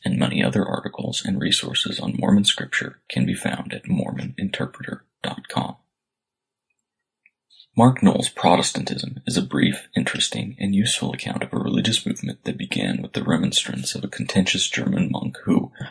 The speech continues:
much like others in the Latin Catholic Church before and after him, called for reform. On the thirty-first of October, fifteen seventeen,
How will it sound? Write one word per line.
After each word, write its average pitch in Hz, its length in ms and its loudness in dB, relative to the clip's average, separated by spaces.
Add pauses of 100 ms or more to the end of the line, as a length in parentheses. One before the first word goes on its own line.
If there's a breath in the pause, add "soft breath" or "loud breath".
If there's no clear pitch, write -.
much - 260 4
like - 240 6
others - 320 2
in - 60 -2
the - 80 0
Latin - 320 -2
Catholic - 400 -4
Church - 280 -6
before - 380 -4
and - 160 -4
after - 320 -2
him, - 220 -6 (480 loud breath)
called - 280 2
for - 140 -6
reform. - 540 -4 (1000 soft breath)
On - 180 0
the - 80 -2
thirty-first 98 600 2
of 90 100 0
October, - 500 0
fifteen - 540 -4
seventeen, - 760 -4